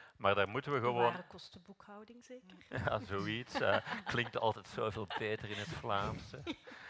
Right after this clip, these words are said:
Speaker 1: Ehm, maar in ieder geval, eh, daar moet echt, echt heel hard aan gewerkt worden, dat we gaan weten wat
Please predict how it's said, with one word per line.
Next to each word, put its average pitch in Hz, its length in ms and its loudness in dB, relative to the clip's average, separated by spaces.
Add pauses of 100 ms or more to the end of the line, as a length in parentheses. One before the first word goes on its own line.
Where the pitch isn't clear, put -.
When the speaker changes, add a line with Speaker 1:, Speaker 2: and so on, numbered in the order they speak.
(140)
Speaker 1:
Ehm, 101 340 8 (160)
maar 113 180 6 (100)
in 147 180 -2
ieder 135 220 -2
geval, 117 520 6 (400)
eh, 95 580 8 (640)
daar 92 300 2
moet 107 200 -8
echt, - 440 -10
echt - 240 -14
heel 92 340 0
hard 87 260 0
aan 85 200 -2
gewerkt 82 420 -4
worden, 87 180 -8
dat 90 140 0
we 87 60 -4
gaan 82 260 0
weten 104 580 -4
wat 92 300 -2